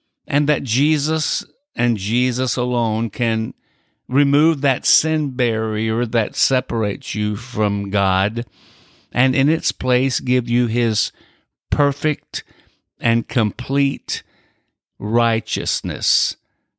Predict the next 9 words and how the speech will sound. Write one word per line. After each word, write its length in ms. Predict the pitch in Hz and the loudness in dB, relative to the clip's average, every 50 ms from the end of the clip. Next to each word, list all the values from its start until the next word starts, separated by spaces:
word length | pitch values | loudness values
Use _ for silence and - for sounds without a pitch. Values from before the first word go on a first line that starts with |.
| _ _ _ _ _ | _ _ _ _ _
that 200 | 120 117 - - | -4 -2 -2 0
brings 340 | 117 117 117 117 113 101 98 | 0 2 2 2 2 2 0
about 360 | 117 104 98 101 101 101 98 | 0 0 2 2 2 2 0
a 80 | 92 90 | -2 -4
sense 340 | - - - 107 92 - | -4 -2 -2 -2 -2 -4
of 140 | 101 87 - | -6 -8 -6
contentment, 880 | - - 101 95 - - - 101 - - 80 87 90 - - _ - - - _ _ _ _ _ _ _ _ | -6 -6 -6 -6 -6 -4 -4 -4 -4 -4 -8 -12 -12 -12 -14 _ -16 -18 -18 _ _ _ _ _ _ _ _
of 200 | - 113 110 110 | -6 -4 -2 -2
satisfaction. 1500 | - - - - - 139 127 123 123 123 120 117 - - - - - 110 92 - - - - - - - - 58 60 58 | 0 0 0 2 2 2 2 2 2 0 -2 -2 -2 -2 -2 -2 -2 -2 -2 -2 -6 -8 -8 -6 -6 -6 -8 -10 -12 -14